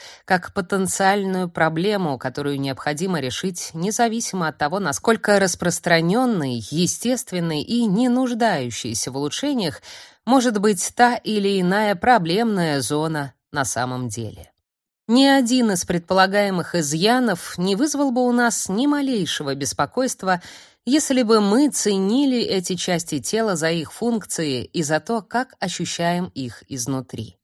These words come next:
Все эти якобы недостатки и рекомендации, во что бы то ни стало их исправить, которые мы постоянно слышим,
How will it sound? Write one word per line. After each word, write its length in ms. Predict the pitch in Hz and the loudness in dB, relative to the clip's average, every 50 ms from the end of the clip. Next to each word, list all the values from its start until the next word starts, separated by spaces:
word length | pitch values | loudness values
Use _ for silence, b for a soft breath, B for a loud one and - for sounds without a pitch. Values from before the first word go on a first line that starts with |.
| _ _ _ _ _ _ B B B B B B | _ _ _ _ _ _ B B B B B B
Все 220 | - - 285 285 | -4 0 0 0
эти 340 | 262 - - 247 240 226 - | 0 0 0 0 0 0 0
якобы 500 | - 190 175 233 220 220 - 190 175 180 | -2 -2 -2 -2 -2 -2 -4 -2 0 0
недостатки 840 | 180 180 185 180 156 156 151 - - - 214 214 208 - _ - 180 | 2 2 0 0 0 0 0 -2 -2 0 0 0 0 -2 _ -8 -8
и 260 | 165 - - 170 151 | -6 -4 -4 -4 -4
рекомендации, 920 | 147 127 - - 139 143 139 139 139 175 214 220 - - - 143 123 120 120 | -4 -6 -8 -8 -6 -4 -4 -2 -2 0 -2 -2 -2 -4 -6 -4 -4 -4 -2
во 120 | 120 143 | -2 -2
что 200 | - - - 170 | -4 -4 -6 -6
бы 100 | 156 165 | -6 -6
то 120 | - - 135 | -8 -6 -6
ни 100 | 143 143 | -6 -6
стало 320 | - - - 160 147 135 | -6 -4 -2 -2 -2 -2
их 240 | 131 131 120 - - | -2 -4 -6 -6 -8
исправить, 600 | 113 - - - 170 196 226 220 160 127 - - B B B B B B | -8 -8 -8 -4 0 0 0 0 0 -4 -6 -10 B B B B B B
которые 420 | - 190 180 214 202 202 196 196 | -2 0 0 2 0 2 2 2
мы 200 | 196 202 196 190 | 2 0 -2 -2
постоянно 640 | 175 190 185 - - 196 190 190 202 190 185 185 175 | -2 -4 -4 0 0 0 0 2 0 0 0 0 0
слышим, 640 | 175 - - 196 196 185 170 - - 165 170 170 | -2 -2 -4 -2 -2 -2 -2 -2 -2 -4 -4 -4